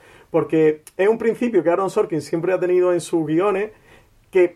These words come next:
precisamente lo, lo aplicaba Steve Jobs en sus keynotes. Y, y él une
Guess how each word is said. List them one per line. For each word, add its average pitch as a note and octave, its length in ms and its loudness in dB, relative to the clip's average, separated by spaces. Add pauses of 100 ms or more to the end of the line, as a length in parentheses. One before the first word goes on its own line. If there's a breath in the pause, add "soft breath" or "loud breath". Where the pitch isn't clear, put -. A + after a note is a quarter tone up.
(160)
precisamente G3 840 2
lo, C#3 720 2
lo D#3 180 2
aplicaba D3+ 420 0
Steve F3 280 -2
Jobs D#3 200 -2
en D#3 140 0
sus D3 200 -4
keynotes. B2+ 560 -6
Y, C#3 560 -6
y D#3 140 0
él F#3+ 180 2 (460)
une A3 360 -2